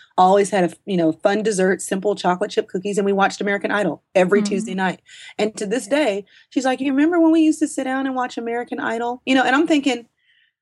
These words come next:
Speaker 1: you know, I was probably half doing that for me, you know, just to have some friends over.
Speaker 2: Mm-hmm.
Speaker 1: But I involved her 'cause she cooked and we cooked together, and that was a memory, you
Speaker 2: Mm-hmm.
Speaker 1: know? And so,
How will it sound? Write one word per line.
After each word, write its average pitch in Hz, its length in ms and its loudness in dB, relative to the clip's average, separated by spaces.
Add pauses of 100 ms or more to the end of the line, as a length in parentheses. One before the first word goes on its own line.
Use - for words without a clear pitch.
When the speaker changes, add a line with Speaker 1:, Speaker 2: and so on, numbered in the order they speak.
(220)
Speaker 1:
you 277 80 2
know, 262 60 4
I - 20 4
was 254 100 -2
probably 415 320 2
half 247 320 -2
doing 285 220 0
that 269 240 -2
for 240 100 -6
me, 233 160 -4
you 277 160 2
know, 240 60 -2
just 240 160 -8
to 247 80 -6
have 233 140 0
some 220 140 -10
friends 233 280 -4
over. 294 340 -4 (100)
Speaker 2:
Mm-hmm. 190 280 -4
Speaker 1:
But 262 200 4 (320)
I 233 120 0
involved 233 440 0
her 233 280 -6
'cause - 160 -10
she 233 140 -12
cooked - 340 -6
and 202 100 -6
we 202 80 -6
cooked - 280 -6
together, 202 440 0
and 202 220 -4
that 185 180 0
was 208 140 -2
a 220 60 0
memory, 240 440 -4 (160)
you 190 80 -8
Speaker 2:
Mm-hmm. 175 220 -4
Speaker 1:
know? 190 180 0 (100)
And 302 160 -4
so, 208 380 2